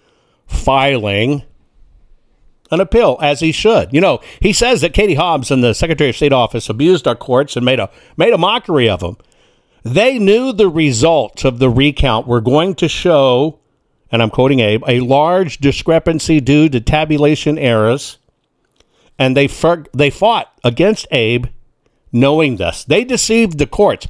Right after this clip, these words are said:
and that is true. They deceived the courts. So Abe has now filed for his new day in court, which he should be allowed to have.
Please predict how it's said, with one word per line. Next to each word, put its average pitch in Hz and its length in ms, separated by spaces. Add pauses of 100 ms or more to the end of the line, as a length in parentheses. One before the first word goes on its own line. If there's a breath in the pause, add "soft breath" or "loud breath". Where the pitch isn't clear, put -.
and 131 180
that 208 180
is 214 160
true. 175 400 (680 soft breath)
They 175 320
deceived 202 1000 (140)
the 120 200
courts. - 640 (2000)
So 156 240
Abe 180 220
has 165 260
now 170 220
filed 160 680
for 151 220
his 156 320
new 160 220
day 156 280
in 131 140
court, 139 320
which - 220
he 143 160
should 139 400
be 135 200
allowed 131 720
to 131 140
have. 156 460